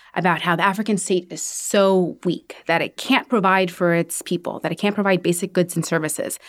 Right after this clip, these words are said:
that it can't govern over the country's territory. And that's something that stuck with me because at the same time, based off of, you know, my reading and my understanding of how the African state operated on the ground,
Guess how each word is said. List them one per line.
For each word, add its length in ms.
that 140
it 100
can't 400
govern 360
over 640
the 540
country's 680
territory. 800
And 100
that's 160
something 480
that 180
stuck 240
with 140
me 160
because 420
at 140
the 80
same 300
time, 280
based 240
off 220
of, 280
you 80
know, 100
my 240
reading 320
and 80
my 140
understanding 560
of 80
how 260
the 80
African 320
state 260
operated 440
on 120
the 60
ground, 400